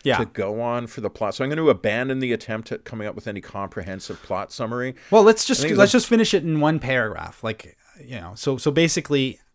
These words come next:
Speaker 1: after Burroughs kills his wife and b-, is enlisted in this, um, hallucinatory intelligence organization, he fancies himself a secret agent on a mission, writing these reports. He goes to Interzone, which is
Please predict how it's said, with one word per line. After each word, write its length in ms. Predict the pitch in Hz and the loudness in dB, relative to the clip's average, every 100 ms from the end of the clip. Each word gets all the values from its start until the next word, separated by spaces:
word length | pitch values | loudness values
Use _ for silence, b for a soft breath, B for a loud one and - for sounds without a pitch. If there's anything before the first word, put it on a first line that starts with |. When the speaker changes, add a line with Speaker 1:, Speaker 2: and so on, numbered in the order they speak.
| - | 0
Speaker 1:
after 380 | 135 147 165 143 | 2 2 0 2
Burroughs 340 | 127 131 123 | 4 4 0
kills 240 | - 120 | -4 -4
his 160 | 127 139 | -4 -4
wife 420 | 104 90 123 - _ _ _ _ _ - | -4 -4 -8 -16 _ _ _ _ _ -6
and 480 | 120 113 113 127 | -4 -2 -4 -12
b-, 100 | 127 - | -18 -14
is 240 | 143 123 | -8 -4
enlisted 540 | 120 117 127 - 147 127 | -2 0 0 -2 -2 -2
in 140 | 113 | -2
this, 300 | 110 107 - | -4 -6 -6
um, 420 | 113 101 95 92 - - | -6 -6 -8 -14 -18 -10
hallucinatory 1040 | 120 147 139 135 123 - 131 123 123 117 | -2 -2 -2 -4 -6 -4 -2 0 -2 -4
intelligence 640 | 110 104 123 123 110 113 - | -6 -8 -8 -6 -6 -8 -6
organization, 760 | 107 107 98 92 95 - 165 B B B B | -6 -6 -8 -8 -8 -8 -10 B B B B
he 320 | - 135 123 | -8 -4 -2
fancies 400 | 120 143 135 143 | -2 -2 -2 -4
himself 320 | 131 131 123 120 | -6 -4 -4 -4
a 40 | |
secret 380 | - 143 143 127 | -6 -4 -2 -2
agent 460 | 127 123 127 135 b b b b - | -2 -2 -6 -8 b b b b -10
on 220 | 104 123 | -4 0
a 60 | 120 | 2
mission, 560 | 120 117 120 123 139 b b | 0 0 -2 -6 -10 b b
writing 240 | 113 120 | -2 0
these 160 | 135 131 | 0 -2
reports. 540 | 139 - 107 101 - b b | -4 -2 -2 -2 -6 b b
He 140 | - 110 | -10 -2
goes 280 | 120 131 - | -2 -2 -6
to 140 | 123 | -6
Interzone, 720 | 127 160 170 117 95 87 147 135 _ - | -4 -4 -4 -4 -6 -8 -12 -18 _ -10
which 180 | 110 - | -8 -6
is 360 | 110 104 - | -6 -6 -10